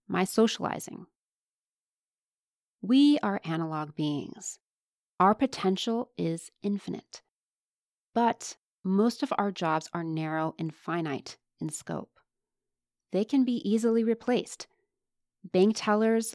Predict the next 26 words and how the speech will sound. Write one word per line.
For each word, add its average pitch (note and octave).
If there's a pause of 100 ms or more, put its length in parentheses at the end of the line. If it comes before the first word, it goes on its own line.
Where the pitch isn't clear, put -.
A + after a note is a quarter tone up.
(120)
legal G3
secretaries, G#3
tax -
preparers, G3+
store G3
clerks, A3+
warehouse F#3
and E3+
transportation G3
workers A#3 (480)
are C4
just C#4+
some A#3+
of A#3
the F#3
jobs F#3
that D#3+
are E3
at D#3+
high G#3
risk -
of F3
elimination F3 (400)
due F3+
to -
automation. C#3+